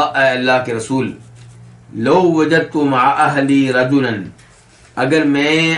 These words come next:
اپنی بیوی کے ساتھ کسی آدمی کو پاؤں، یعنی کہ کسی غیر کو اپنی بیوی کے ساتھ پاؤں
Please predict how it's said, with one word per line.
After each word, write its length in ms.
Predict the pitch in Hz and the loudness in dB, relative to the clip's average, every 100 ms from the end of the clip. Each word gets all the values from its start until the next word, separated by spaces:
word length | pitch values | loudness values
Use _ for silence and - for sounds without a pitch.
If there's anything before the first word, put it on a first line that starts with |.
| 160 | 0
اپنی 520 | 170 - 151 151 151 139 110 - - - - _ - 104 | -2 0 -4 -2 0 0 -2 -12 -20 -20 -20 _ -18 -2
بیوی 340 | 135 160 190 180 | 2 2 0 -2
کے 120 | 165 131 | -4 0
ساتھ 260 | 143 139 135 | 2 2 0
کسی 240 | 143 135 143 135 | -6 -4 -2 2
آدمی 300 | 135 131 143 139 | 2 2 2 0
کو 80 | 135 - | -4 -2
پاؤں، 240 | 127 127 - - - - - - - - - - | -2 -2 -6 -14 -20 -20 -20 -20 -20 -20 -20 -10
یعنی 160 | 123 131 | -4 -2
کہ 80 | 147 139 | -2 -4
کسی 220 | 143 151 139 | -4 -2 0
غیر 260 | 127 147 160 | 0 2 0
کو 80 | 170 | 0
اپنی 220 | 147 147 143 | 0 0 -2
بیوی 200 | 131 143 | 0 0
کے 80 | 139 131 | 0 0
ساتھ 180 | 135 131 | 0 0
پاؤں 240 | - 139 | -2 0